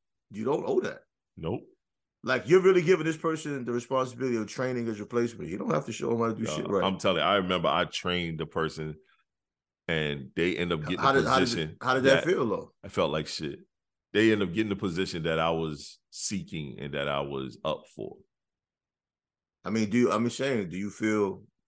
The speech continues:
Speaker 1: violated that you were put in that position?
Speaker 2: Yes. I felt violated.
Speaker 1: Okay.
Speaker 2: I felt like shit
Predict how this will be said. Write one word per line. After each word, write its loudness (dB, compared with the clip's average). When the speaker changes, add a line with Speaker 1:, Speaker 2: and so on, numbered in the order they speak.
Speaker 1:
violated 0
that -6
you -6
were -6
put -8
in -6
that -4
position? -10
Speaker 2:
Yes. -6
I -20
felt -8
violated. -8
Speaker 1:
Okay. -10
Speaker 2:
I -8
felt -6
like -8
shit -6